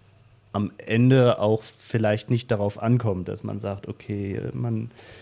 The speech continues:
ähm, sch-, schafft sich da irgendwie, also kann da nicht hundert Prozent, äh,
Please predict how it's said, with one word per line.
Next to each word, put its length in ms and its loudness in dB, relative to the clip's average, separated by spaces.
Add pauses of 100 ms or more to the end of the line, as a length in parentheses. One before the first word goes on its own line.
(300)
ähm, 580 2
sch-, 220 -10 (920)
schafft 320 -2
sich 200 -4
da 280 6
irgendwie, 800 2 (220)
also 320 -2 (720)
kann 180 2
da 120 4
nicht 200 2
hundert 280 4
Prozent, 720 0
äh, 380 0